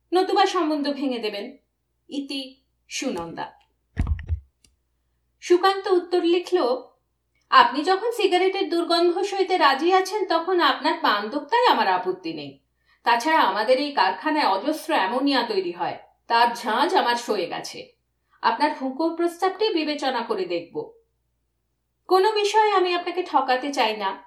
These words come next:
সেজন্য আমার আরেকটি ত্রুটি আপনাকে জানাচ্ছি। পুরুষরা যেমন অনন্যপূর্বা পত্নী চায়, মেয়েরাও তেমনি এমন স্বামী চায় যে পূর্বে কখনো প্রেমে পড়েনি। আমি স্বীকার করছি,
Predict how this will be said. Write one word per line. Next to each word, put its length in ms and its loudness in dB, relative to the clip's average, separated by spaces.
সেজন্য 440 0
আমার 440 2
আরেকটি 720 2
ত্রুটি 380 -2
আপনাকে 380 -4
জানাচ্ছি। 720 -10
পুরুষরা 480 -4
যেমন 300 -2
অনন্যপূর্বা 840 -2
পত্নী 400 -2
চায়, 360 2
মেয়েরাও 540 0
তেমনি 320 -6
এমন 400 -2
স্বামী 380 -4
চায় 360 0
যে 160 -4
পূর্বে 420 -4
কখনো 460 0
প্রেমে 320 -2
পড়েনি। 500 -4
আমি 200 0
স্বীকার 400 2
করছি, 560 -2